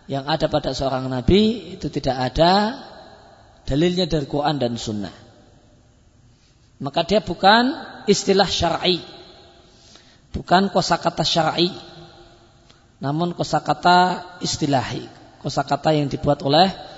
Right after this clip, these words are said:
ulama, disepakati ulama atau sejumlah ulama menggunakan kosakata tersebut untuk makna tertentu yang disepakati. Maka istilah mukjizat bukan, bukan kosakata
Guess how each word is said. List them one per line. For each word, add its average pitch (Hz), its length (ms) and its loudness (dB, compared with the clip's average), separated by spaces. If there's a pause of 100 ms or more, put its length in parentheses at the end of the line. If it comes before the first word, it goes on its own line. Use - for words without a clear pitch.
(200)
ulama, 180 560 2 (640)
disepakati - 640 -2
ulama 160 640 2
atau - 160 -6
sejumlah 139 480 -2
ulama 165 560 4 (720)
menggunakan 156 480 -4
kosakata 143 560 -2
tersebut 165 560 0
untuk 143 320 -4
makna 135 240 -2
tertentu 143 720 2
yang 143 240 0
disepakati. - 720 -6 (2250)
Maka - 160 -18
istilah 135 320 -6
mukjizat 131 480 -2
bukan, 180 480 2 (880)
bukan 143 320 -4
kosakata 156 720 0